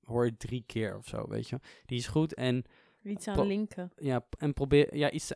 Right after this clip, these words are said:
Speaker 1: iets aan te linken, dat deed ik nooit, want dat vond ik vervelend.
Speaker 2: Mm,
Speaker 1: Want
Speaker 2: voor
Speaker 1: dan
Speaker 2: mij
Speaker 1: denk je
Speaker 2: wel.
Speaker 1: daar altijd aan namelijk. En, eh, iemands oogkleur onthouden. Dat
Speaker 2: Ja,
Speaker 1: is
Speaker 2: dat
Speaker 1: echt
Speaker 2: kan
Speaker 1: een
Speaker 2: ik niet.
Speaker 1: sterke.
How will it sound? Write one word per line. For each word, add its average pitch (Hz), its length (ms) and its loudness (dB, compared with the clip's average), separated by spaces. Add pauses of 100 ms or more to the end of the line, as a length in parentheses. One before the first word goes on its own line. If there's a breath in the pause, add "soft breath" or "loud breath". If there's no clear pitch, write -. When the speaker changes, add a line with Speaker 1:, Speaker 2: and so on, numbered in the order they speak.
Speaker 1:
iets - 220 -4
aan 147 120 6
te - 100 -4
linken, 143 280 2
dat 131 140 -2
deed 127 140 6
ik 147 100 2
nooit, 156 180 0
want 143 120 2
dat 123 100 -8
vond 131 220 4
ik - 160 -6 (400)
vervelend. 123 760 0 (280)
Speaker 2:
Mm, 214 220 -12
Speaker 1:
Want 120 220 0
Speaker 2:
voor 127 80 4
Speaker 1:
dan 123 100 4
Speaker 2:
mij 120 40 -2
Speaker 1:
denk 131 200 4
je 135 80 2
Speaker 2:
wel. 131 80 6
Speaker 1:
daar - 100 -2
altijd 131 560 6
aan 139 160 4
namelijk. 160 640 2 (720 loud breath)
En, 151 400 4
eh, 151 320 4
iemands 160 260 4
oogkleur 165 440 8
onthouden. 104 680 0 (280)
Dat 139 180 10
Speaker 2:
Ja, 139 60 4
Speaker 1:
is - 80 2
Speaker 2:
dat 196 80 -4
Speaker 1:
echt 143 200 0
Speaker 2:
kan 147 100 6
Speaker 1:
een - 0 -
Speaker 2:
ik - 20 2
niet. - 100 -2
Speaker 1:
sterke. 131 600 2